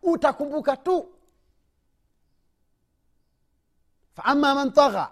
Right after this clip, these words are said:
ama yule aliyechupa mipaka, akaiacha haki, akamfuata sheitan, akawa rafiki yake ni sheitan, "wa athara alhayata dunya," akayathaminisha maisha yake ya dunia, "fa innal jahima hiya almawa," hakika moto wa Jahannam ndio mafikio yake.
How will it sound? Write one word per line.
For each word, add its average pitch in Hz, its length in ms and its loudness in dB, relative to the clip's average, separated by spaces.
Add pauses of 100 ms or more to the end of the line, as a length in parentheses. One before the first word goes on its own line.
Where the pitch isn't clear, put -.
ama 220 180 -4
yule 277 160 2
aliyechupa 269 380 0
mipaka, 285 540 2 (180)
akaiacha 254 520 0
haki, 269 480 -2 (140)
akamfuata 254 560 -4
sheitan, 277 500 4 (180)
akawa 277 320 2
rafiki 269 260 -4
yake 311 240 2
ni 262 120 -6
sheitan, 285 520 4 (600)
"wa 196 120 -8
athara 294 400 6
alhayata 285 560 2
dunya," 311 500 0 (220)
akayathaminisha 269 920 0
maisha 294 300 0
yake 285 200 0
ya 269 80 0
dunia, 311 400 -2 (260)
"fa 214 140 -8
innal 247 580 -4
jahima 240 600 -4
hiya 269 240 -2
almawa," 254 680 2 (180)
hakika 233 300 -6
moto 269 280 0
wa 233 80 -4
Jahannam 240 400 -6
ndio 214 180 -8
mafikio 196 360 -12
yake. 190 360 -6